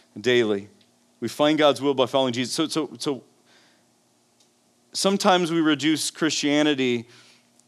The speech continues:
to following principles instead of a person.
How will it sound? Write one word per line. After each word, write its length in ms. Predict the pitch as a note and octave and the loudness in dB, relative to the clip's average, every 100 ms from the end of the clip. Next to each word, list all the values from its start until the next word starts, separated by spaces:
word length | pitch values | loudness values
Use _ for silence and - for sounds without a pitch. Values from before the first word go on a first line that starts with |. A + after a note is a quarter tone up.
| _ - | _ -8
to 520 | C#3+ C3+ C3 B2+ - - _ _ _ _ _ _ _ _ _ _ _ _ _ | -2 0 2 -2 -6 -14 _ _ _ _ _ _ _ _ _ _ _ _ _
following 500 | - D#3 D3 D3+ B2+ | -2 4 4 4 0
principles 640 | A#2 E3+ D3+ - B2+ A2+ A2+ | -2 -2 -2 -2 -2 -2 -4
instead 240 | A2 B2+ | -4 -4
of 120 | A2 | -4
a 20 | G2+ | -6
person. 440 | A#2 G#2 F#2 | -4 -4 -6